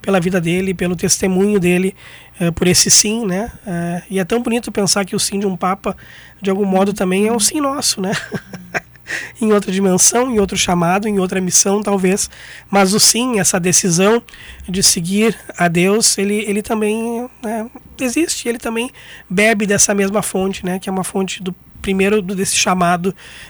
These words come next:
de Deus a todos nós. Então que a gente tenha coragem de,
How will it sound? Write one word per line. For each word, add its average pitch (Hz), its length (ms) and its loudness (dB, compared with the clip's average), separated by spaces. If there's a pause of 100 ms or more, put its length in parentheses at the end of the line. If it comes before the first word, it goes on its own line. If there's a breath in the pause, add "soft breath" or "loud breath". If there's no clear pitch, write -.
de 208 100 0
Deus 185 240 6
a 196 80 4
todos 180 280 0
nós. 160 240 2
Então 196 200 -4
que - 80 -6
a 254 60 0
gente 269 180 -4
tenha 285 360 -2 (520 loud breath)
coragem 196 580 4
de, 180 260 0